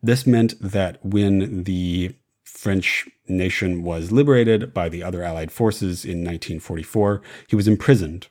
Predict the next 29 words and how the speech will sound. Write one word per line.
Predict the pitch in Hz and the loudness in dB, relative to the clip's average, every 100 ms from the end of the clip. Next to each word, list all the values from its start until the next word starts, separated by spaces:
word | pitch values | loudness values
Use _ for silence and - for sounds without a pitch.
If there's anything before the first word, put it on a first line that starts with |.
| - | -8
as | 87 | -6
a | 90 | -6
collaborator, | - 98 87 78 73 69 - _ _ _ - _ _ - | -2 0 0 -2 -12 -14 -18 _ _ _ -20 _ _ -8
uh, | 80 82 82 | -6 -4 -6
where | 90 90 | -4 -4
he | 85 98 | 0 -2
spent | - 101 98 - | 0 -2 -2 -4
the | 92 | -4
rest | 90 87 - | -4 -4 -6
of | 98 | -8
his | 95 113 | -4 -2
life. | 120 123 - - _ _ _ _ _ _ _ - | -2 -4 -6 -20 _ _ _ _ _ _ _ -2
Eventually, | 98 131 135 127 120 | 4 4 6 4 4
he | 107 110 | 2 0
was | 98 90 | 0 -2
transferred | - 113 104 - 107 98 95 - - | -2 0 0 -2 0 0 0 -6 -8
to | - 113 117 127 | 0 4 4 2
and | 87 85 82 | -4 -6 -2
died | 110 107 101 95 | 0 2 0 0
in | 87 87 | -4 -6
a | 82 | -6
hospital, | - 113 - 101 87 85 - - - - | -2 -2 -2 -4 -2 -4 -8 -20 -20 -8
actually | 90 90 90 | -6 -4 -2
next | 87 110 120 - | 2 2 2 -4
week | 85 | -4
in | 87 | -4
history, | 85 90 - 85 82 _ _ _ | -4 -4 -4 -6 -6 _ _ _
November | 95 90 90 85 | -4 0 0 -2
sixteenth, | - 113 - 95 82 - | -4 -6 -4 -4 -4 -10